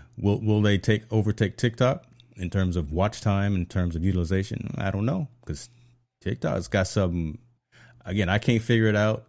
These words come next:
Every time I log on to TikTok, I don't know what I'm looking at, and it's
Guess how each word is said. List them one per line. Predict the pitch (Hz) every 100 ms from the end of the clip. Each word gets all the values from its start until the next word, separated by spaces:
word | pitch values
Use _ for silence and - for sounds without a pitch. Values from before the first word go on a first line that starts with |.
| _
Every | 92 98
time | - 101 98
I | 98
log | 98 95 95
on | 98
to | - 90
TikTok, | 101 98 101 92
I | 82
don't | 90
know | 87
what | 76 90
I'm | 90 92
looking | 95 92
at, | 95 95 -
and | 80 73 -
it's | 78 -